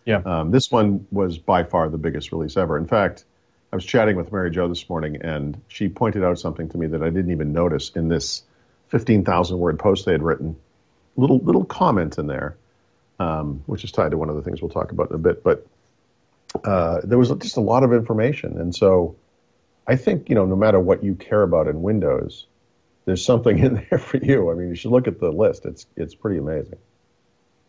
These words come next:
Speaker 1: Yeah. And it's, they're getting very, very close to, I actually g-,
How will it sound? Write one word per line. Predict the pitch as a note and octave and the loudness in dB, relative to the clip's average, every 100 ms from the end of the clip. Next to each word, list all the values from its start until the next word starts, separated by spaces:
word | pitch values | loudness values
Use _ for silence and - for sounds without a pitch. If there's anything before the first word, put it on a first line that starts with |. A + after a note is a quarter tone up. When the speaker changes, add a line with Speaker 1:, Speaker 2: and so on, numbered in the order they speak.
| _ | _
Speaker 1:
Yeah. | C3 A#2+ - _ _ _ - | -4 -4 -6 _ _ _ 0
And | B2+ | 2
it's, | A#2+ A#2 - | 2 0 -12
they're | - C#3+ C3+ | -4 0 2
getting | D#3 G3+ E3 | 2 2 2
very, | A#2+ C#3 D#3 E3 | 0 0 0 0
very | D3+ C#3+ | 0 -2
close | B2 - C3+ A#2 F#2+ - | -2 -2 2 2 0 -10
to, | - A2+ G#2 G#2 G#2 G2 - _ - | -8 -2 2 4 2 -2 -8 _ 0
I | |
actually | A#2 A#2 | 2 2
g-, | B2 - | 0 -2